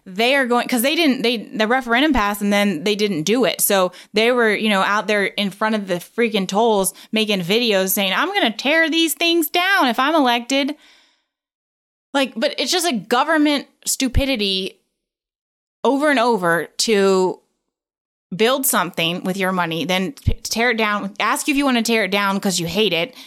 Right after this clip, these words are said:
and then you say you do, and they're like, "Okay, well, a little bit longer, we're gonna collect a little bit more," and then they're like, "Okay, actually, we will tear them down," and then the, a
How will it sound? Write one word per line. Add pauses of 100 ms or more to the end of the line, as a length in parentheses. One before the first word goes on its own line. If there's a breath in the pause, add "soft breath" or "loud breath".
and
then
you
say
you
do,
and
they're
like,
"Okay,
well,
a
little
bit
longer,
we're
gonna
collect
a
little
bit
more,"
and
then
they're
like,
"Okay,
actually,
we
will
tear
them
down,"
and
then
the,
a